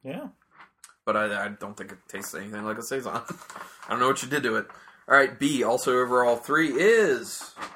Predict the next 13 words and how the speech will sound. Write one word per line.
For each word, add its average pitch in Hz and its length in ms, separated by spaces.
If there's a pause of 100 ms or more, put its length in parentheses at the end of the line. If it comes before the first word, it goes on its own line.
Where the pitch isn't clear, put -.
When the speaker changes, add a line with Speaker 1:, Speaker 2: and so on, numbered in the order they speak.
(840)
Speaker 2:
Vulcan 156 680
Ale, 101 800 (180)
the 107 160
Genesis 104 600
Effect. - 600
It - 120
is 104 180
a 101 120
red 120 720
session 101 800 (360)
I 101 180
P 95 340
A, 113 480